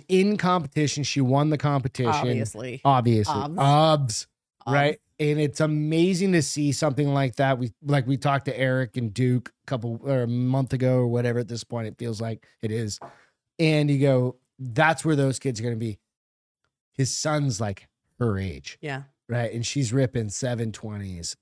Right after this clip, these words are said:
Speaker 1: And you go, d-, it, the tech, the capabilities for kids nowadays
Speaker 2: The
Speaker 1: is just
Speaker 2: technicality.
Speaker 1: so amazing. Did you know, I read it, I read an article that in Japan, they have skateboarding schools
Speaker 2: No.
Speaker 1: where they literally go to school to learn how to skateboard.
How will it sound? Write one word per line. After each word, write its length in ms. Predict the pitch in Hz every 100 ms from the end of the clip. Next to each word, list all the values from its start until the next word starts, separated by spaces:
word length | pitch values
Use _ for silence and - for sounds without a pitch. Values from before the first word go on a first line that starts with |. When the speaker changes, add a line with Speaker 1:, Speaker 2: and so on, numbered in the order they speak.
| _ -
Speaker 1:
And 180 | 113 117
you 80 |
go, 180 | 117 123
d-, 140 | 107 -
it, 160 | 139 107
the 100 | 135
tech, 300 | - 139 - _ 131 - _ _ _
the 80 | -
capabilities 800 | - 196 190 151 170 160 165 151
for 140 | 139
kids 340 | - 135 127 101
nowadays 580 | 113 107 110 113 117 104
Speaker 2:
The 80 |
Speaker 1:
is 100 | 113
just 100 | 160
Speaker 2:
technicality. 600 | 117 151 143 143 147 151
Speaker 1:
so 380 | 175 170 170 160
amazing. 480 | 156 127 123 117 104 - _ _ _
Did 80 | 135
you 120 | 208
know, 300 | 226 185 165
I 120 | 160 160
read 180 | 147 151
it, 140 | 147
I 100 | 135
read 160 | 139 139
an 60 | 131
article 400 | 131 127 131 131
that 220 | 117 110 -
in 180 | 156 160
Japan, 640 | 139 143 123 123 135 147 135 _ _ _
they 80 | 151
have 100 | 131
skateboarding 920 | - - 151 156 123 151 156 143 123
schools 760 | - - - 117 110 135 - - _
Speaker 2:
No. 460 | 262 339 453 320 147 -
Speaker 1:
where 140 | 139
they 280 | 147 143 131 -
literally 460 | 123 131 170 180 160
go 140 | 156
to 80 | 143
school 260 | - 151
to 80 | 131
learn 220 | 123 127
how 100 | 123
to 60 | 113
skateboard. 480 | - 110 101 78